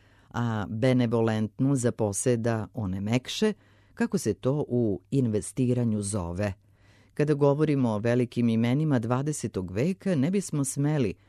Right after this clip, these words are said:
ni kada su u pitanju etika i kritička istoriografija, preskočiti pojedine epizode u kojima su i najveći među pojedincima predlagali ili, blaže rečeno, da su sebi dopustili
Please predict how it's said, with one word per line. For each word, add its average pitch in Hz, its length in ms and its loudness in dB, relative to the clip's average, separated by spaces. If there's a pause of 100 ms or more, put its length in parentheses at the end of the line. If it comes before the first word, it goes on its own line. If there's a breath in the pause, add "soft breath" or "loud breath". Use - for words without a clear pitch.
(200 soft breath)
ni 143 120 0
kada 127 200 2
su 131 180 0
u 120 60 0
pitanju 127 480 2
etika 117 400 0
i 98 120 0
kritička 123 520 -2
istoriografija, 107 1080 0 (380 soft breath)
preskočiti 160 640 0
pojedine 131 580 0
epizode 107 680 -2
u 123 120 2
kojima 156 440 0
su 127 280 0 (240 soft breath)
i 127 120 0
najveći 104 600 0
među 156 240 0
pojedincima 147 800 0
predlagali 135 720 2 (340 soft breath)
ili, 123 380 4
blaže 135 400 2
rečeno, 135 480 0
da 110 160 2
su 110 220 -4
sebi 160 420 -2
dopustili 127 720 -2